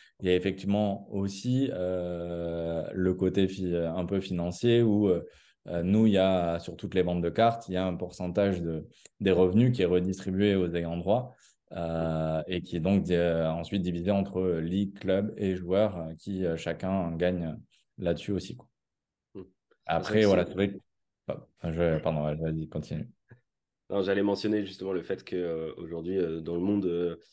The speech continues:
Speaker 2: du sport professionnel et de haut niveau, les images des joueurs, euh, valent quand même assez cher. Et c'est pour ça que, euh, euh, c'est toujours, euh, surprenant et dans le bon côté des choses de voir qu'on peut avoir, euh, l'image d'un Antoine Dupont affichée, euh, sur votre site internet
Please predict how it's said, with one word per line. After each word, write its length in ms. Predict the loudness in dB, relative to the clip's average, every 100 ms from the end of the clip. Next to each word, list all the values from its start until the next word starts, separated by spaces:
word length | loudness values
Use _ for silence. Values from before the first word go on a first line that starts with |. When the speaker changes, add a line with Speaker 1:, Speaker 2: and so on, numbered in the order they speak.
| _ -12
Speaker 2:
du 80 |
sport 320 | -8 -2 -2 -2
professionnel 640 | -8 -6 -4 -2 0 2
et 60 | 2
de 100 | 2
haut 140 | 0
niveau, 320 | 0 0 0
les 320 | 0 -4 -6 -6
images 260 | -4 -4
des 120 | -6
joueurs, 340 | -6 -4 -6 -8 _ _ -16
euh, 60 | -4
valent 180 | -2 -2
quand 100 | -2
même 100 | -2
assez 200 | -4 -6
cher. 360 | -2 -2 -4 _ _ _ -14
Et 60 |
c'est 100 | -12
pour 140 | -10 -4
ça 120 | -4
que, 140 | -2
euh, 520 | 0 2 2 -2 -4 -8 _ _ _ _ -14
euh, 160 | -12
c'est 220 | -10 -12 -12
toujours, 380 | -4 -2 0
euh, 60 | -2
surprenant 680 | -2 -6 -4 0 2 4 4
et 60 |
dans 120 | 2 -4
le 80 | -6 -10 -14
bon 260 | -8 0 0
côté 300 | 2 0 0
des 120 | 0
choses 360 | -2 -2 -4 -6 _ _ -10
de 60 | 0
voir 260 | 0 0
qu'on 260 | 0 2 0
peut 220 | 0 0
avoir, 400 | 2 0 0 -2
euh, 40 |
l'image 440 | -4 -4 -4 -6 -6
d'un 140 | -6
Antoine 380 | -6 -6 -2 0
Dupont 360 | 0 -2 0 0
affichée, 480 | -4 -8 -4 -2
euh, 80 | -2
sur 160 | -6 -10
votre 160 | -12
site 160 | -10 -8
internet 560 | -6 -6 -2 0 -2